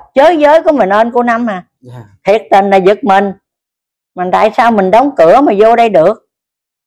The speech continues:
Speaker 1: Cái tôi nói: "Chú ở đâu mà đến đây vậy?"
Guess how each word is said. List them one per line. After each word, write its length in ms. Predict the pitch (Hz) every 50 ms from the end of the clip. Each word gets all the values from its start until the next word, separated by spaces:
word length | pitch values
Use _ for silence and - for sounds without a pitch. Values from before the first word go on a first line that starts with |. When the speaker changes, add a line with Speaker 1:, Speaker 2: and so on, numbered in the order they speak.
| _ _ _ _ _ _ _ _ _ _
Speaker 1:
Cái 100 | - 214 -
tôi 100 | 107 107
nói: 360 | 107 107 107 104 214 - 214 - _ _ _ _ _ _ _ _ _ _ -
"Chú 160 | 208 226 240
ở 160 | 214 180 190
đâu 220 | 190 202 202 208
mà 140 | 202 190 165
đến 260 | 151 160 190 220 226
đây 260 | 226 220 196 202 202 190
vậy?" 220 | 175 151 170 185